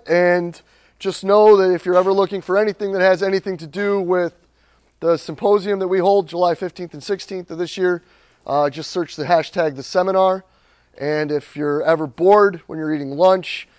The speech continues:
if you search the hashtag learning at lunch, uh, every day we put one of the videos up from the podcast. So when you're sitting there eating, you'll have something to go by with it. So thank you guys for, uh, as Gary Vee would say,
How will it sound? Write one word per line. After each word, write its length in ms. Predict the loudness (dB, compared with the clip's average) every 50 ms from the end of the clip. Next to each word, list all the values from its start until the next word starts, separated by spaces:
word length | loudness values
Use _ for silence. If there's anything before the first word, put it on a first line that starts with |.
| _ _ _ _ _
if 60 | -12
you 80 | -12 -12
search 300 | -10 -8 -8 -8 -6 -6
the 80 | -2
hashtag 560 | 0 2 2 2 0 -2 -2 0 0 0 0 0
learning 340 | 0 0 2 2 0 -2
at 80 | -2 0
lunch, 500 | 2 4 4 4 2 -2 -10 -16 -16 -18 _ _ _ _ _ _ _ _ _ -2
uh, 140 | 2 2
every 240 | 4 2 2 0 -2
day 240 | 2 2 2 2 2
we 120 | 0 -4
put 220 | -4 -4 -4 -4 -2
one 160 | -2 -4 -4
of 60 | -4
the 60 | -6
videos 440 | -4 -4 -2 0 0 0 0 0 2
up 320 | 0 0 0 0 _ _ _
from 340 | _ -8 -8 -8 -8 -8 -10
the 60 | -10
podcast. 720 | -6 -4 -2 0 0 -2 -4 -4 -4 -2 -2 -4 -6 -10 _ _ _ _ _ _ _ _ _ _ _
So 340 | -8 -6 -2 -2 0 0 0
when 200 | -2 -4 -6 -6
you're 100 | -8 -10
sitting 320 | -10 -8 -8 -8 -6 -6
there 320 | -6 -4 -4 -6 -6 -10 _ _ _ _ _ _ _ _ _ _ _ -4
eating, 500 | -2 0 2 2 0 -2 -2 -6 -10 _ _ _ _ -12
you'll 220 | -6 -2 0 2
have 220 | 2 0 0 -4 _ _ _ _
something 320 | _ -8 -8 -8 -6 -8
to 60 | -8 -4
go 160 | -4 -4 -2
by 240 | 0 0 -2 -2 -2
with 160 | -4 -6 -8
it. 80 | -10 _ _ _
So 380 | -12 -4 -2 0 0 0 -4 _ _ _ _ _ _ _ _
thank 240 | 0 0 0 0 0
you 80 | 0 2
guys 320 | 4 4 4 2 0 -4
for, 260 | -8 -6 -4 0 2
uh, 260 | 2 2 2 2 0 -2
as 200 | -4 -8 -8 -4
Gary 260 | -2 0 0 0 0
Vee 120 | 0 0
would 140 | -2 -2 -4
say, 260 | -6 -6 -6 -8 -8